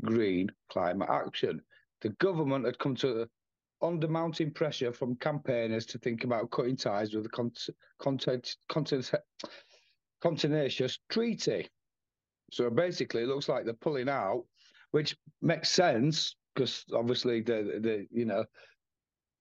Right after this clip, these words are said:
they're saying, "We wanna build, build more, you know, get more oil and get more rigs on the,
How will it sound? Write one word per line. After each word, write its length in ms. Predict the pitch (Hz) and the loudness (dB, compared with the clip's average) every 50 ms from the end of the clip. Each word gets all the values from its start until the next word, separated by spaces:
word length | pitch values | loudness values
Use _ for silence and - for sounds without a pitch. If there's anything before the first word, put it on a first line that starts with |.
| _ _ _ _ _ _ _ _ _ _ - | _ _ _ _ _ _ _ _ _ _ -4
they're 280 | - 127 139 143 143 143 | 0 2 2 2 2 2
saying, 280 | - - 143 131 120 127 | 2 2 2 2 2 2
"We 80 | 131 | 2
wanna 240 | 127 127 131 131 135 | 2 2 2 2 2
build, 420 | 123 120 135 127 131 127 120 117 113 | 2 0 0 2 2 0 -2 -2 -2
build 160 | - 135 131 | -2 0 0
more, 280 | 135 135 131 131 127 - _ _ - | 0 0 0 0 -2 -4 _ _ -6
you 140 | - 170 151 | -4 -2 -2
know, 120 | 117 110 113 - | -2 -2 -4 -2
get 120 | - 135 - | -2 -2 2
more 220 | 147 139 131 131 143 | 2 0 2 2 0
oil 280 | 156 175 185 165 143 | 0 0 0 -2 -2
and 160 | 123 120 117 | -2 -2 -2
get 140 | 117 131 - | -2 -2 -2
more 180 | 131 127 127 123 | 0 -2 0 0
rigs 220 | 147 180 170 156 | 0 -2 0 0
on 120 | 175 160 147 | -2 0 0
the, 160 | 131 127 | -2 -2